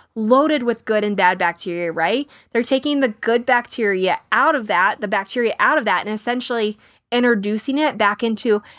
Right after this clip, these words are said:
an unhealthy person. And they're finding great, great benefits, which just, again, goes to show that the more we can support the healthy bacteria in our G I system, the healthier we're gonna be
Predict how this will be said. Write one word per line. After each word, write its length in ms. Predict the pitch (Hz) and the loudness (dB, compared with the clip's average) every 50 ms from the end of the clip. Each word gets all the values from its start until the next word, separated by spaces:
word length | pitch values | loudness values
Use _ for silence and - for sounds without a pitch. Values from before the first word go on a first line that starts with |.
| - - | -8 -4
an 140 | 226 240 - - | -4 -2 0 2
unhealthy 520 | 240 254 269 247 233 247 220 214 202 190 | 2 2 2 0 -2 -2 -2 -2 -2 -4
person. 600 | 185 - - 254 294 277 - 208 175 170 170 - | -4 -2 -2 -2 -2 -2 -2 -4 -4 -4 -6 -6
And 160 | - - 220 240 | -6 -4 -4 -2
they're 100 | 254 247 | -4 -4
finding 460 | - - 277 277 269 285 285 269 247 | -2 -2 -2 0 0 -2 -2 -4 -4
great, 340 | - 233 226 226 226 226 226 | -4 0 0 2 2 0 -2
great 300 | - 214 208 202 196 - | -2 0 0 0 0 0
benefits, 680 | 170 170 170 165 - - - - - - - - - _ _ _ _ _ _ _ | -2 -2 -2 -4 -6 -8 -8 -8 -10 -12 -12 -12 -12 _ _ _ _ _ _ _
which 300 | - 269 - - - - | 0 0 0 -2 -6 -6
just, 300 | - 277 285 320 311 - - | 0 2 2 2 2 0 -4
again, 420 | 240 247 220 254 262 254 240 220 | -2 -2 0 0 0 0 0 0
goes 240 | 214 220 214 214 214 | 0 0 0 0 0
to 120 | 240 233 | -4 -6
show 360 | 214 - 220 196 175 175 165 180 | -4 -2 0 2 2 2 0 -2
that 160 | - 170 - - | -4 -4 -2 0
the 80 | 220 | 0
more 360 | 233 220 226 247 240 254 302 | 2 2 4 4 4 4 2
we 120 | 302 320 302 | 2 0 -2
can 180 | - 285 262 | -2 -4 -4
support 480 | 247 - - - - - 240 226 208 - | -4 -6 -10 -10 -6 -2 -2 0 -2 -2
the 60 | - | -6
healthy 480 | 190 185 - 226 202 220 214 - 269 247 | -8 -6 -2 0 0 0 0 0 -2 0
bacteria 600 | 220 233 214 208 - - 220 208 233 254 240 - | 0 0 -2 -2 -4 -4 -2 -2 0 0 0 0
in 120 | 208 214 | 0 0
our 80 | 220 208 | -2 -2
G 200 | 196 196 175 180 | -2 -2 0 0
I 140 | 180 185 208 | 2 0 0
system, 480 | - - 262 254 - 294 294 302 277 - - - - - _ | -2 -6 -6 -6 -2 -2 -2 -2 -4 -8 -16 -20 -20 -12 _
the 100 | - 240 | -4 -4
healthier 640 | 220 - - 240 233 269 269 - 320 320 349 349 320 | -4 -2 0 2 2 2 2 2 2 2 2 2 0
we're 140 | 269 262 233 | 0 -2 -2
gonna 200 | 233 233 226 214 | -2 -2 -2 -2
be 280 | 202 226 233 240 - | -2 -2 -2 -2 -2